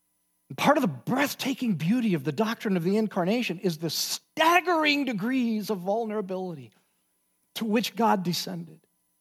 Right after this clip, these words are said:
He could have become a baby born to wealth. Instead, he chose to be born into the vulnerability of poverty.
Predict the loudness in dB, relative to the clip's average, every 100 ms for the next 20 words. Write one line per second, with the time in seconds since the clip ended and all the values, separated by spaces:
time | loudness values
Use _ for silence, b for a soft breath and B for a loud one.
0 | _ _ _ _ _ _ _ _ _ _
1 | _ 0 4 6 6 2 4 4 6 6
2 | 4 4 4 4 6 6 4 2 2 2
3 | 2 2 2 2 2 2 4 4 4 2
4 | 2 4 4 4 4 4 4 4 4 4
5 | 2 -2 -4 -2 -2 -2 -6